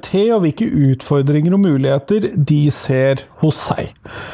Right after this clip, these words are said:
Og så er det sånn, podcasten Lektor Lomsdalens innfall, den er sponset av Fagbokforlaget. Og visste du at Fagbokforlaget akkurat har gitt ut en ny metodebok om forskningsoversikter?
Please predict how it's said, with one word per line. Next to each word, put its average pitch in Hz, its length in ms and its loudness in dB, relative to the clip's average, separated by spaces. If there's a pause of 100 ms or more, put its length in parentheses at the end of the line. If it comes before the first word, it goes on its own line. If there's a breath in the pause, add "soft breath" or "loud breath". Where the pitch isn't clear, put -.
(400 loud breath)
Og 170 80 -2
så 254 80 2
er 262 100 2
det 240 120 -2
sånn, 262 260 0
podcasten 208 560 0
Lektor 214 240 0
Lomsdalens 196 560 2
innfall, 180 400 0
den 156 240 0
er 143 180 2
sponset 139 520 0
av 139 80 -4
Fagbokforlaget. 139 880 0 (420 loud breath)
Og 175 140 0
visste 180 340 0
du 165 60 2
at 190 100 -2
Fagbokforlaget 147 960 0 (320)
akkurat 190 480 -2
har 220 60 2
gitt 170 180 0
ut 147 160 0
en 175 160 4
ny 147 140 4 (100)
metodebok 180 800 2
om 156 240 4
forskningsoversikter? 170 1300 0